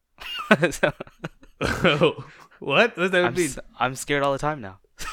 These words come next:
Speaker 1: So
Speaker 2: Oh, okay. I just feel perpetual fear. It, it doesn't bother me anymore.
Speaker 1: All right. Of course, we're talking about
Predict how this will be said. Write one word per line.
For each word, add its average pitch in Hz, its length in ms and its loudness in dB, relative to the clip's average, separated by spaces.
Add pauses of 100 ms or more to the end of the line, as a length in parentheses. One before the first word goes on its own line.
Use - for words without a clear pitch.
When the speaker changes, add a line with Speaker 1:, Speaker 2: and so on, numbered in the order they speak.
(200)
Speaker 1:
So 147 180 2
Speaker 2:
Oh, 135 140 8
okay. 117 260 2 (260)
I 139 100 6
just 156 120 2
feel 151 200 4
perpetual 135 380 0
fear. 127 300 4
It, 117 180 -2
it 127 60 -8
doesn't 120 200 -4
bother 107 240 -2
me 101 60 -4
anymore. 101 280 -8 (1300)
Speaker 1:
All 113 100 -2
right. 92 120 -2
Of 110 140 -2
course, 180 180 6
we're 151 100 -2
talking 156 360 2
about 127 420 0